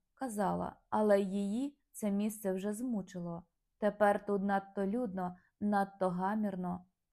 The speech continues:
їжа погіршала. Вона вже хоче звідси виїхати.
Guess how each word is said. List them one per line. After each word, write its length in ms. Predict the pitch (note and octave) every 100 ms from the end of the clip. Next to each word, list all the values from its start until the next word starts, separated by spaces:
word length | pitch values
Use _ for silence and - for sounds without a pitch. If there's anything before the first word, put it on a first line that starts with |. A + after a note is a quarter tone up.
| _
їжа 420 | G3+ G#3 G3 F#3+
погіршала. 880 | F#3 G3 G#3+ G#3+ F#3 F#3 F3+ F3 - _ _ _ _ -
Вона 360 | F3+ G3 G#3 C4+
вже 200 | G3+ G3
хоче 440 | - A3 G#3+ F#3+
звідси 460 | F#3 F#3 F#3 - G#3
виїхати. 720 | G3+ F#3 F3+ F#3 F3 -